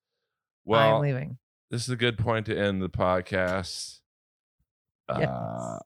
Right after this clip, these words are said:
Speaker 1: Steph's a real, uh, talent, so please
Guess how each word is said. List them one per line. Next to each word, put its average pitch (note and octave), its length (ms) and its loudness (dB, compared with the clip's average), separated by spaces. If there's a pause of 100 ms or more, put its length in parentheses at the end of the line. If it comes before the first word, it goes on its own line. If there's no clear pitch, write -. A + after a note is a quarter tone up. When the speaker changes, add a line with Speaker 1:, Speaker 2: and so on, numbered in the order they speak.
(580)
Speaker 1:
Steph's G2+ 460 0
a F#2+ 80 -2
real, F#2 680 2
uh, D#2 460 0
talent, F2+ 540 0
so D#2+ 460 -2
please E2 880 -4